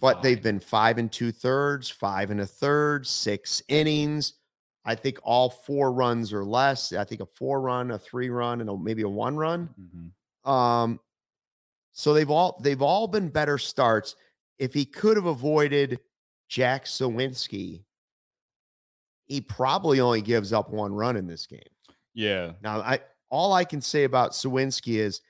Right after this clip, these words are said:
Speaker 1: he likes playing when he's back home.
Speaker 2: He does. He does love coming back to
Speaker 1: I mean,
Speaker 2: Chicago and playing here.
Speaker 1: when he,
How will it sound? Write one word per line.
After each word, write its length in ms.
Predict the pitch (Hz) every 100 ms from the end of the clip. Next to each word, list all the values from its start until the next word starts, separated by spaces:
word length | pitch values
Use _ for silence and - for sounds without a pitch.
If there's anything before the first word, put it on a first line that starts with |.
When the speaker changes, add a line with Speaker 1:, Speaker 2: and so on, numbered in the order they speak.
| _ _ _ _ _
Speaker 1:
he 160 | 147 165
likes 480 | 147 135 131 - -
playing 560 | _ 127 123 117 110
when 100 | 104
he's 180 | 104 98
back 340 | - 98 98 -
home. 320 | - 78 85 _ _ _ _ _ _ _
Speaker 2:
He 80 | 110
does. 300 | 92 92 85
He 80 | 107
does 220 | 101 101
love 220 | 95 95
coming 220 | - 98 95
back 220 | 92 90
to 160 | 95 90
Speaker 1:
I 40 |
mean, 180 | 123 110
Speaker 2:
Chicago 600 | - - 92 82 80 80
and 240 | 80 80
playing 300 | - - 147 -
here. 140 | 156
Speaker 1:
when 120 | 143 143
he, 300 | - 226